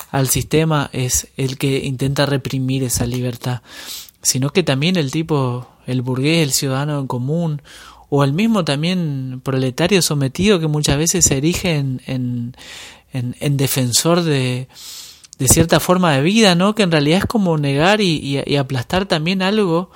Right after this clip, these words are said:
que está como semilla dentro suyo mismo, ¿no? Es aplastar la propia libertad que, que, eh, que tenemos todos en potencia. Entonces lo de Matías Galíndez yo creo que tiene, nada, uno es,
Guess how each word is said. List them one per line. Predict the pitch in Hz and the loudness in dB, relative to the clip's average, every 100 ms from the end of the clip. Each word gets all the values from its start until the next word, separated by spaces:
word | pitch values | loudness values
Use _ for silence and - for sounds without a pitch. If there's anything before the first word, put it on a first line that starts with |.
| - - - - _ _ | -20 -20 -20 -20 _ _
que | - | 0
está | 127 - 170 180 175 | 0 2 4 4 2
como | 156 139 131 | 0 0 0
semilla | 127 135 185 185 160 | 0 2 2 4 4
dentro | 151 208 190 156 | 4 4 4 4
suyo | 139 220 214 151 | 4 4 6 6
mismo, | 139 143 131 131 131 | 4 2 2 0 -2
¿no? | 165 247 - - - - - | -2 -4 -8 -20 -20 -10 -2
Es | 139 147 | 2 4
aplastar | 139 131 120 170 196 | 4 2 4 4 6
la | 196 151 | 4 6
propia | 180 196 175 | 4 6 4
libertad | 151 135 131 170 196 | 4 2 0 2 2
que, | 190 147 | 2 -2
que, | - - 135 - - - - - - - | -6 -6 -6 -6 -16 -18 -20 -20 -12 -2
eh, | 131 127 127 | 2 2 2
que | - 135 | 2 6
tenemos | 170 156 180 143 | 6 6 6 4
todos | - 226 160 127 - - - - - _ | 6 8 8 4 -2 -8 -20 -20 -20 _
en | 143 135 | 0 2
potencia. | 135 127 143 135 - 127 - - - _ _ | 2 2 2 2 0 -4 -10 -20 -20 _ _
Entonces | 151 175 175 190 | -4 0 0 2
lo | 180 175 | 2 4
de | 170 | 2
Matías | 160 156 214 196 | 0 -2 -2 0
Galíndez | 180 208 226 196 | 0 2 2 2
yo | 185 | 0
creo | 196 208 | 0 0
que | 180 | 0
tiene, | 185 190 170 151 143 - - - - - _ _ | 0 0 2 0 -2 -10 -20 -20 -20 -20 _ _
nada, | 165 139 123 | -2 0 2
uno | 214 262 | 4 4
es, | 220 | 2